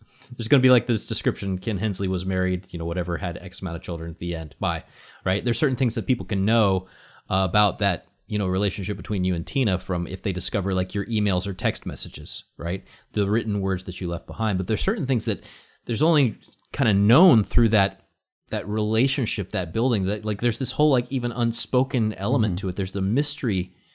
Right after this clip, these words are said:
Speaker 1: um, that kind of, like, flows through the whole thing. Uh, and again, uh, this is so much different than,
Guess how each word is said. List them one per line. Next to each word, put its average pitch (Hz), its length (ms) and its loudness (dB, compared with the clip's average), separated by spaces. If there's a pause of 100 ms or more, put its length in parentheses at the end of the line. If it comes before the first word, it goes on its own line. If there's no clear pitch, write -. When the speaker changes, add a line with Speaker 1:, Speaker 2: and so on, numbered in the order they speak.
(600)
Speaker 1:
um, 90 460 0 (1400)
that - 80 -6
kind 131 180 2
of, 117 80 0
like, 107 120 2
flows 123 380 4
through 127 200 2
the 98 100 2
whole 107 220 2
thing. 92 580 0
Uh, 117 120 -6 (160)
and 139 300 0 (680)
again, 127 440 6
uh, 156 140 -2
this 175 240 2
is 147 60 0
so 185 160 6
much 147 280 4
different 156 440 2
than, 104 380 2